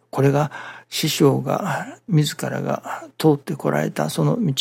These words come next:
だということでもありますね。誠の信心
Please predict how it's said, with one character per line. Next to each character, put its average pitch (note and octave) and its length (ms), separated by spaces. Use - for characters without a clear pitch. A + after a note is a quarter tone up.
だ D#3 120
と - 280
い F#3 160
う G#3+ 80
こ F3+ 120
と - 120
で G3+ 120
も A3 220
あ C#3 80
り C3+ 100
ま C3+ 140
す - 160
ね。 D#3+ 160
誠 C#3 400
の C#3 160
信 - 320
心 - 340